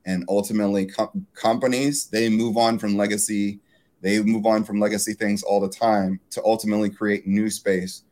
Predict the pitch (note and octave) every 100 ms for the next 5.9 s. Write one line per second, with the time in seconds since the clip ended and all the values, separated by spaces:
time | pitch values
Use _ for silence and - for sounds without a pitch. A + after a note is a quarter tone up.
0 | _ _ _ G#2+ G2+ G2 - G2+ F2+ -
1 | F2+ - - - G#2+ G2+ - A#2+ B2+ B2+
2 | A#2+ A#2 G2 F#2 - _ _ _ _ -
3 | - _ A2 B2 C3+ C3 A2+ A2+ A2 A2
4 | G#2 A2+ A#2+ A2 A2 G#2+ G#2 G#2+ G2+ F#2+
5 | F#2+ F#2 B2+ A#2+ - E2+ D2+ - -